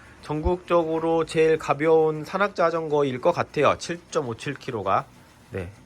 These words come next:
제일 가벼운 산악자전거가 될 것 같습니다. 어, 이번 영상은 뭐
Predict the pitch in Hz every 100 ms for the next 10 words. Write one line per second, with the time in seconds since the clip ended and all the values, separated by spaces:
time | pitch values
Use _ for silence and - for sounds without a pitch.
0 | - - 107 107 101 113 117 131 147 147
1 | 139 123 131 127 101 120 107 113 101 -
2 | - - - - - - - - 151 175
3 | 185 185 170 185 202 202 196 - - 156
4 | 160 185 147 160 185 185 156 135 131 131
5 | 123